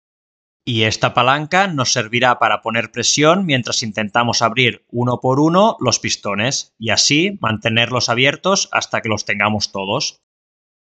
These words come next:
Lo que queremos hacer es girar un poquito con la palanca del cilindro lo suficiente para que cuando las piezas de dentro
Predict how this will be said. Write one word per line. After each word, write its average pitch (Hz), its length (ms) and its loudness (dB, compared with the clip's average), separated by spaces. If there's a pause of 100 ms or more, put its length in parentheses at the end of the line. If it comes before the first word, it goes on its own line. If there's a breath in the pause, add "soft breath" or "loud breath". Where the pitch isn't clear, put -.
(120)
Lo 120 160 -2
que 120 120 -8
queremos 127 340 0
hacer 147 320 2
es - 420 -2 (160)
girar 117 300 0
un 139 140 -2
poquito 135 480 0
con 107 120 -2
la 104 140 2
palanca 117 400 0
del 101 120 -6
cilindro 147 680 -2
lo 123 180 0
suficiente 143 920 -2
para 110 320 0
que 98 100 -8
cuando 104 300 -2
las 98 180 0
piezas 127 380 -2
de 131 100 -2
dentro 131 540 -2